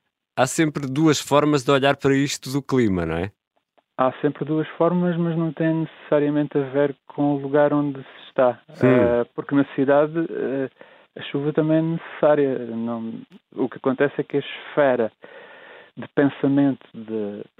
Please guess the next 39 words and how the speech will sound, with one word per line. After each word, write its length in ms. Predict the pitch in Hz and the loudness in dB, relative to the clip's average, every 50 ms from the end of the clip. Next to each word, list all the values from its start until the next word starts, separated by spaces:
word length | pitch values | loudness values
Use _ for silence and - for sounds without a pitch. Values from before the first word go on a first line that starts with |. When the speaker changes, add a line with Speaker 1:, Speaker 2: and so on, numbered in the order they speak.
| - - | -20 -14
Speaker 2:
das 220 | - 123 113 123 113 | -12 -10 -8 -10 -10
pessoas 520 | - - - - - 147 139 127 120 113 110 | -12 -16 -8 0 2 2 2 4 2 0 0
em 100 | 120 120 | 0 0
ambiente 460 | 123 120 120 120 127 127 120 - 131 | 0 0 0 0 0 0 0 0 -2
urbano 560 | 131 127 120 139 139 143 147 151 151 151 143 - | -2 2 2 2 2 4 2 0 -2 -2 -4 -2
é 100 | - 135 | -2 -4
diferente. 540 | 131 139 139 - - - 139 127 120 110 - - _ _ - | -2 -4 -6 -8 -6 -2 -2 -2 -2 -4 -8 -14 _ _ -4
Speaker 1:
E 120 | 127 127 | 0 2
este 180 | 151 147 - - | 2 2 0 -4
domingo 460 | 113 110 110 98 90 82 82 - 92 | 0 2 2 4 4 2 0 0 -2
arrancou 400 | 101 92 101 107 98 - - 95 | 0 2 0 0 0 0 -2 -4
a 60 | 85 | -2
cop 220 | - - 92 82 - - | -2 -2 -4 -4 -6 -6
vinte 140 | - 85 80 | -6 -6 -4
e 40 | - | -2
sete 460 | - - 127 - _ - - - 82 | -2 -2 -2 -2 _ -14 -12 -10 -6
no 160 | 80 85 82 | -4 -2 -4
Egito. 460 | 82 73 78 113 - - - - - _ - | -2 -2 -4 -4 -6 -6 -12 -20 -20 _ -10
O 140 | 90 85 82 | -8 -8 -4
grande 240 | 82 101 101 98 | 0 0 0 2
objetivo 560 | 101 90 80 87 98 - - 101 90 82 87 95 | 0 -2 -2 -2 -4 -2 -2 -2 -2 0 -2 -2
é 100 | 90 80 - - - _ _ _ _ - | -2 -4 -6 -14 -20 _ _ _ _ 0
tentar 400 | 123 120 113 - 120 113 107 98 | 2 2 2 2 0 0 0 -2
travar 580 | - - 120 120 95 87 104 107 104 98 90 | -2 0 0 0 0 0 0 0 2 2 0
o 60 | 87 | -2
aquecimento 960 | 90 85 - - 98 92 - - 95 90 90 90 90 85 82 - - 85 80 73 | -4 -4 -2 -4 -4 -4 -2 -2 -2 0 0 0 0 -2 -4 -6 -8 -8 -6 -6
global. 440 | 82 82 78 71 87 95 101 110 110 - - - _ _ _ - | -6 -6 -6 -2 0 0 0 0 -2 -4 -12 -20 _ _ _ -8
Há 60 | 85 | -8
aqui 200 | 82 - - - | -8 -6 -2 0
uma 380 | 98 95 92 90 90 85 82 80 | 2 2 2 2 0 -2 -2 -6
fasquia 800 | - - - 101 92 - - - 113 113 110 104 101 90 85 82 | -6 -2 -2 -2 -2 -2 -4 -2 -2 0 2 2 2 0 0 -2
de 240 | 76 78 85 87 85 | -4 -4 -4 -2 0
manter, 640 | 87 95 98 101 95 - - 98 101 101 98 92 82 | 2 2 2 2 0 0 0 0 0 2 0 0 -2
eh, 280 | 82 80 80 80 80 | -2 -4 -4 -4 -4
o 180 | 80 80 82 90 | -4 -2 0 0
aumento 420 | 95 92 95 98 98 92 - - | 2 2 2 2 0 -2 -2 -2
médio 400 | 95 95 98 98 92 80 85 87 | 0 0 0 0 -2 -2 -4 -6
das 260 | 82 78 87 90 82 - | -4 -2 -4 -4 -4 -4
temperaturas 640 | - 92 - 82 85 - 101 98 92 90 87 - | -4 -4 -4 -4 -6 -4 -2 0 0 0 -2 -4